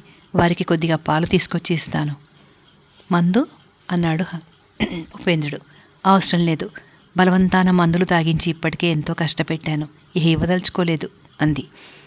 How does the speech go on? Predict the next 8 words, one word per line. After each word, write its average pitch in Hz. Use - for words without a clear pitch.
భర్తకు 170
పాలు 170
తాగించి 165
తర్వాత 185
మళ్ళీ 170
ఒకసారి 170
ఉపేంద్రుని 170
హెచ్చరించింది. 156